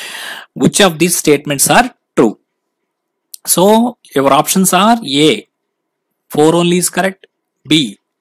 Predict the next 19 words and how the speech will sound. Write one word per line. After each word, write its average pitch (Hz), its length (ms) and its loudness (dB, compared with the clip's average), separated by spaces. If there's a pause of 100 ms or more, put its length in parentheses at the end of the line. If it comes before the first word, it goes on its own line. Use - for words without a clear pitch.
(320)
one, 147 260 -4
two, 180 120 0
three, 170 160 -2
four, 160 200 0
five 143 260 -2
are 131 140 2
correct, 117 480 -4 (100)
C, 156 420 -2 (500)
one, 151 240 2
two, 175 180 0
three 180 380 -4 (320)
and 185 280 -2
five 147 400 0
are 127 160 2
correct, 110 460 -8 (360)
D, 131 300 0 (120)
none 131 220 -2
of 104 200 2
these. - 380 -12